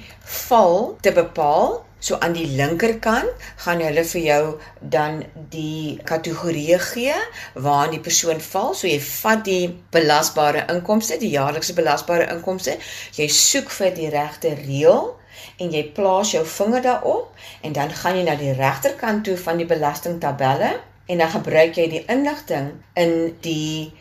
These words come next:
wat hulle noem, rates of tax kolom om die berekening uit te voer. Wanneer ons dan klaar is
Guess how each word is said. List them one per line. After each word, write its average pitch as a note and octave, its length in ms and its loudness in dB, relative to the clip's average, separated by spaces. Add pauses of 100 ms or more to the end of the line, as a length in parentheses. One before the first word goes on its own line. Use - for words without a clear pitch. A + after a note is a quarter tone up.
(120)
wat D#3 240 2
hulle D#3+ 260 0
noem, D#3 220 -4
rates D#3 500 2
of D3 360 -2
tax F4 480 -2
kolom F3 540 4 (260)
om E3 220 -2
die E3 100 -2
berekening D3+ 720 -2
uit E3 180 0
te D#3+ 100 -8
voer. B2 420 -8 (600)
Wanneer F#3 420 2
ons F3+ 240 -4
dan D#3+ 280 -6
klaar G#3 500 0
is - 300 -2